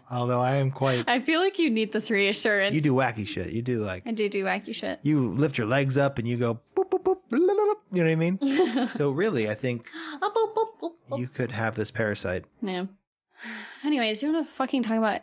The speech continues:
Speaker 1: Edgar Cayce?
Speaker 2: <sighs> You know what? I, I was trying to think of a segue. I can't really think of one.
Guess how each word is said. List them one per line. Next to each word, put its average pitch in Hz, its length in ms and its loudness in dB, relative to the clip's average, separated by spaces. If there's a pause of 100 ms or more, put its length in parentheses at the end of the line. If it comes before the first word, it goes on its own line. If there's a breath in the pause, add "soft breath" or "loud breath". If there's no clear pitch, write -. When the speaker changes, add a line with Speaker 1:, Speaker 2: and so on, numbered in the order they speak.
(100)
Speaker 1:
Edgar 208 220 0
Cayce? 202 260 -2
Speaker 2:
<sighs> - 720 -6
You 208 120 4
know 208 80 6
what? 202 100 4
I, 165 240 2
I - 40 2
was 151 120 -2
trying 190 160 -2
to 156 40 -8
think 160 140 2
of 131 80 2
a 120 60 2
segue. 120 400 2
I 123 80 2
can't 139 160 0
really 120 120 2
think 131 220 0
of 120 160 0
one. 113 320 0